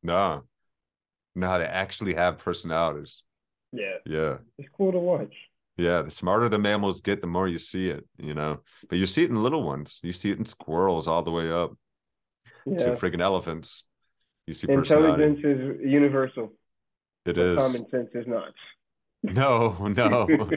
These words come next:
Speaker 1: It's something we gotta learn and share and cultivate together as well. Yeah.
Speaker 2: Yeah.
Speaker 1: You know, I'd, I'd love to be able to reach more and more people and to share more and more artists and creators and authentic individuals like yourself with the, with the world,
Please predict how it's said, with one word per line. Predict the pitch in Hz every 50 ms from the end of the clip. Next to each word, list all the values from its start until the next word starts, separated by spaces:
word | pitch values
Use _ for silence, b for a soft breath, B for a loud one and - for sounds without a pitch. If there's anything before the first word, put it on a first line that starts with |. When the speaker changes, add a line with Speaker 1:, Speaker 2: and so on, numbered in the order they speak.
| - - -
Speaker 1:
It's | 175 - - - - 165 156 - - -
something | - - - 131 123
we | 113 107
gotta | 101 107 101 95
learn | 92 90 92 95 98 95 90
and | 90 87 85
share | - - 98 95 92 90
and | 87 80 -
cultivate | - 98 92 90 - 85 76 87 85 82
together | - 87 78 71 85 85 82 80 80
as | 80 78 76
well. | 80 85 85 82 80 76 - - _ _ _ _ _ _ _ _ _ _ _ _ _ _ _ _ -
Yeah. | 78 85 85 82 80 76 69 - _ _ _ _ _ -
Speaker 2:
Yeah. | 127 120 113 110 110
Speaker 1:
You | 104 107 107
know, | 104
I'd, | 110 110 -
I'd | - 113 95
love | 107 117 123 101
to | - 101
be | 90 98 95 92
able | 92 92 85 87 85 85 82 82 - _ _ _ _ - -
to | 87 87 82 80 80 80 78
reach | - 95 98 95 - -
more | 98 95 95 92
and | 90
more | 87 85 82
people | - - 73 71 67 - 73 71 71 - - _ _ _ _ _ _ _ _ _ _ _ _ _ -
and | - 73 73 76 76 73 78 73 - - - -
to | - 90
share | 87 - 101 95 95 90 82
more | 80 82 80 80
and | 80 78
more | 78 78 78 76 73 76 76 - -
artists | 82 82 82 80 80 78 - - - - - - - - - - _ -
and | 80 80 78 78 78 -
creators | - - 80 78 78 73 76 76 76 73 - - - _ -
and | 82 78
authentic | 78 78 - 85 80 - 85 80 -
individuals | 85 80 78 73 87 87 71 80 82 80 78 -
like | 87 87 -
yourself | 85 80 - 90 92 104 - -
with | 92 -
the, | - 85
with | 80 - 82 87 -
the | 87
world, | 80 90 95 101 98 87 82 73 -